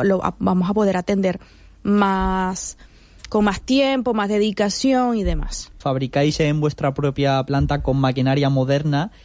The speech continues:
Speaker 2: ¿Qué
Speaker 1: Ujú.
Speaker 2: volumen de producción también podéis manejar al mes y también cómo garantizáis esta calidad?
Speaker 1: Vale. Como te comenté, las máquinas son bastante, eh, modernas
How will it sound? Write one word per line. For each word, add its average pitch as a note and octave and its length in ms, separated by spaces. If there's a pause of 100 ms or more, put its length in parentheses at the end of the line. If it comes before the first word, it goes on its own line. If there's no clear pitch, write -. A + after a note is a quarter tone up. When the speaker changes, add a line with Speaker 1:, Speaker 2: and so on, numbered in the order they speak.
(220)
Speaker 2:
¿Qué G#3+ 80
Speaker 1:
Ujú. D#3+ 80
Speaker 2:
volumen D#3 300
de B2+ 120
producción A#2+ 560
también B2 320
podéis A#2+ 260
manejar B2 360
al A#2 140
mes C3 400
y C3 100
también B2 260
cómo D3 240
garantizáis A#2 540
esta A2 320
calidad? G#2 340 (840)
Speaker 1:
Vale. G3+ 400 (240)
Como B3 220
te A#3+ 100
comenté, A#3 420
las D4+ 160
máquinas A3 380
son A3 120
bastante, A3 880 (380)
eh, G3+ 640
modernas A3+ 720